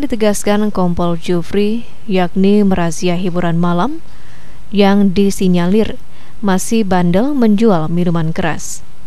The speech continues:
Apabila kedapatan menjual miras tanpa izin edar,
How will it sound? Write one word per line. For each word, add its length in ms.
Apabila 400
kedapatan 480
menjual 560
miras 400
tanpa 480
izin 320
edar, 400